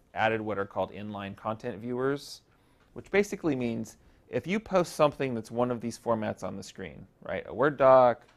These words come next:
um, a PowerPoint, a P D F, different image formats, those will load within D two L. Your students won't have to download them and then open them, right? So if you're doing PowerPoints or, or different documents you want them to read, it's just sort of a quicker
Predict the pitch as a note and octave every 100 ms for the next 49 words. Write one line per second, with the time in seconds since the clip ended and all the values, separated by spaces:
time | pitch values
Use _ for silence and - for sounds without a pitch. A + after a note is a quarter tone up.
0 | _ _ _ _ - - - C#3 B2 A2+
1 | A#2 G#2+ G2+ - A2 A2+ G#2 G#2 G#2+ _
2 | _ _ _ - A2 G#2+ G#2+ G#2+ G2 G#2+
3 | G2+ G2+ G2 G2 - - _ _ _ -
4 | D3 E3+ G3+ C3 A2+ A2+ A#2 A2+ G#2+ -
5 | G2+ G2+ G#2+ G2+ - F#2+ F#2+ A2+ C3+ B2
6 | - - G2+ - A#2+ G#2+ A#2 A2 G#2 F#2+
7 | G2 F#2+ G2+ G2 F2+ E2 E2 D2+ - E2
8 | - A1+ G1+ - _ _ _ _ _ _
9 | _ - G2+ G2+ - G2+ - G2+ G#2+ G#2
10 | G2 G#2 G#2 - G#2 G#2 G2 - G2+ G2+
11 | _ - A2+ G2 F#2+ F#2+ - _ - G#2
12 | - F#2+ - G2+ F#2+ - G#2+ G2+ G2 G2+
13 | G#2 G2+ G#2 G#2+ _ _ _ _ A2+ -
14 | B2 D3 A#2 F#2 - A#2 - G#2+ G#2+